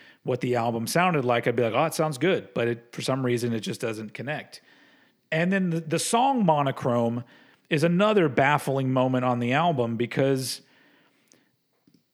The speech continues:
it's a song where the songwriting and the riffs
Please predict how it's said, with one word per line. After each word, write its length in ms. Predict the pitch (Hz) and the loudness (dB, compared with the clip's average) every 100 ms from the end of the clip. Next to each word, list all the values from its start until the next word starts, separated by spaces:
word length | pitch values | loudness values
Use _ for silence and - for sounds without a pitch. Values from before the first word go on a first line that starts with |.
| _ - | _ 0
it's 220 | 196 214 | 0 2
a 80 | 196 | 0
song 500 | - 262 262 214 196 | 0 2 2 2 2
where 260 | 196 190 | 4 2
the 120 | 170 | 2
songwriting 760 | 175 - 220 254 247 240 240 226 | 0 2 2 4 2 2 2 2
and 120 | 208 | 2
the 100 | 196 | 2
riffs 480 | 202 208 175 - - | 2 2 0 -4 -8